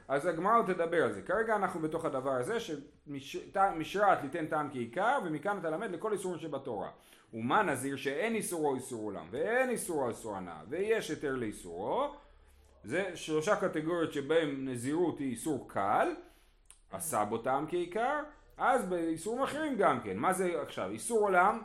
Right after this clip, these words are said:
הנזיר הוא לא איסור עולם, הוא יפסיק להיות נזיר אחרי שלושים יום. הנזיר אין בו איסור הנאה, הנזיר יכול ליהנות, למכור יין, כן? אז, כן, עדיין, אה, הנזיר יכול ליהנות מיין, אבל לא לאכול אותו, ויש היתר לאיסורו, זאת אומרת, זה שאדם הוא לא,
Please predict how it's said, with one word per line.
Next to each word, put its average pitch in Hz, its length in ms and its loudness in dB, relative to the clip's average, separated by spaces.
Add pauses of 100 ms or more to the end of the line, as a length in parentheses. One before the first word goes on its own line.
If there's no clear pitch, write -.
(160)
הנזיר 143 300 -4
הוא 214 100 4
לא 208 140 6
איסור 208 280 0
עולם, 180 360 2
הוא 165 120 -4
יפסיק 165 240 -6
להיות 185 160 -2
נזיר 180 220 -4
אחרי 160 180 -4
שלושים 127 360 -6
יום. 104 160 -8 (760)
הנזיר 143 460 2
אין 160 180 2
בו 156 60 2
איסור 143 320 0
הנאה, 113 220 4
הנזיר 117 280 0
יכול 107 220 -4
ליהנות, 107 360 -4
למכור 123 420 0
יין, 98 340 2 (340)
כן? 131 220 -8
אז, 110 60 -8 (360)
כן, 139 160 -2 (100)
עדיין, 127 300 -2
אה, 117 140 -2
הנזיר 120 340 -2
יכול 127 220 -2
ליהנות 123 320 -2
מיין, 98 380 -8 (340)
אבל 92 120 -6
לא 117 100 2
לאכול 90 300 -4
אותו, 185 300 -8 (340)
ויש 190 480 0
היתר 180 260 0
לאיסורו, 135 600 -2
זאת - 120 -18
אומרת, 185 460 -2 (1600)
זה 151 180 -4
שאדם 185 320 4
הוא 165 140 0
לא, 180 100 6